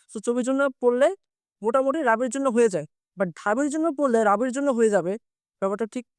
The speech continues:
তেমন না। So, সকল বিশ্ববিদ্যালয়ের প্রস্তুতি আসলে এক না। So, তোমরা যারা ভাবছো যে সকল বিশ্ববিদ্যালয়ের প্রস্তুতি আসলে এক, কারণ কোচিং সেন্টারগুলোতে যখন প্রমোশন করে তখন তোমাদেরকে এভাবে বলে যে সকল বিশ্ববিদ্যালয়ের প্রস্তুতি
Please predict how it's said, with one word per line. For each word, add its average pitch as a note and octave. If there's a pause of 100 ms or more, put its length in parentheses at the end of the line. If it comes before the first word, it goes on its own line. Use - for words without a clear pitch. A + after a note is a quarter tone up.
(100)
তেমন A3
না। D3+
So, -
সকল A#3+
বিশ্ববিদ্যালয়ের C4+
প্রস্তুতি C4
আসলে A#3+ (100)
এক G#3+
না। F3 (840)
So, - (640)
তোমরা B3
যারা C#4
ভাবছো A#3 (120)
যে G#3+
সকল B3+
বিশ্ববিদ্যালয়ের B3+
প্রস্তুতি A#3+
আসলে G#3+
এক, D#3 (380)
কারণ G#3 (280)
কোচিং A#3+
সেন্টারগুলোতে C4 (140)
যখন A3+
প্রমোশন A3+
করে B3
তখন A3
তোমাদেরকে A3
এভাবে G#3+
বলে F3+ (380)
যে F#3+ (420)
সকল C4 (280)
বিশ্ববিদ্যালয়ের A3
প্রস্তুতি G3+